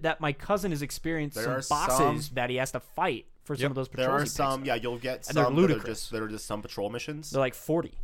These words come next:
Speaker 1: right? For those
Speaker 2: Kinda,
Speaker 1: ones?
Speaker 2: well, there's, there's two different kinds of things. You have, like, the Taken, like, kinda like public events in the sense, like, the same thing you
Speaker 3: They're
Speaker 2: kinda had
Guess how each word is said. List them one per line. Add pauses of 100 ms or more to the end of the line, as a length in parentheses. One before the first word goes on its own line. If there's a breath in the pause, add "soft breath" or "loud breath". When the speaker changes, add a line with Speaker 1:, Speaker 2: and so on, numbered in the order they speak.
(400)
Speaker 1:
right?
For
those
Speaker 2:
Kinda,
Speaker 1:
ones?
Speaker 2:
well,
there's,
there's
two
different
kinds
of
things.
You
have,
like,
the
Taken,
like, (300 soft breath)
kinda
like
public
events
in
the
sense,
like,
the
same
thing
you
Speaker 3:
They're
Speaker 2:
kinda
had